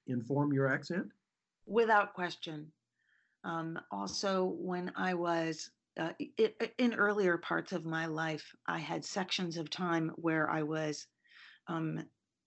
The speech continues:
Speaker 2: surrounded by Hebrew speaking, Hebrew speaking people, um, and learned some Hebrew. And also, there have been times in my life when I've been surrounded by Arabic pe-, pe-, blah, blah, blah. Uh,
Speaker 1: Mm-hmm.
Speaker 2: yes, a voice actor who can't speak right now.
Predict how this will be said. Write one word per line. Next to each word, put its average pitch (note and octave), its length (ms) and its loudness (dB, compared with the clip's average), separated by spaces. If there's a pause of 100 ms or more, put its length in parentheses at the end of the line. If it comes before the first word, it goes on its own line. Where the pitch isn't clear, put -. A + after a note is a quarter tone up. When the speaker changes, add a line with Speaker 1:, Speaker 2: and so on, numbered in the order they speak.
(140)
Speaker 2:
surrounded F3+ 500 4
by D#3+ 120 0
Hebrew F#3+ 360 0
speaking, - 580 -2 (220)
Hebrew G3 440 0
speaking F3 500 0
people, E3 500 0 (580)
um, F3 140 0
and E3+ 200 4
learned F3 240 2
some E3+ 160 -2
Hebrew. D#3+ 520 2 (540)
And F3+ 240 4
also, F3 480 2
there E3+ 140 2
have D3+ 100 0
been D#3+ 140 0
times E3+ 280 -2
in E3 100 -2
my D#3+ 100 0
life D#3+ 260 0
when E3 140 -2
I've D3+ 60 -2
been D3+ 140 0
surrounded D#3+ 320 -2
by D3+ 200 0
Arabic F3+ 340 2
pe-, D#3+ 300 -4 (160)
pe-, F3 240 0 (200)
blah, E3+ 180 4
blah, C4 100 4
blah. D3+ 100 4 (640)
Uh, F#3 40 -4
Speaker 1:
Mm-hmm. G#3+ 140 0
Speaker 2:
yes, B3 320 2
a F#3 60 -4
voice A#3+ 280 2
actor G3+ 220 0
who F3+ 80 2
can't F3+ 220 -4
speak - 220 -4
right - 120 -4
now. D#3 140 -4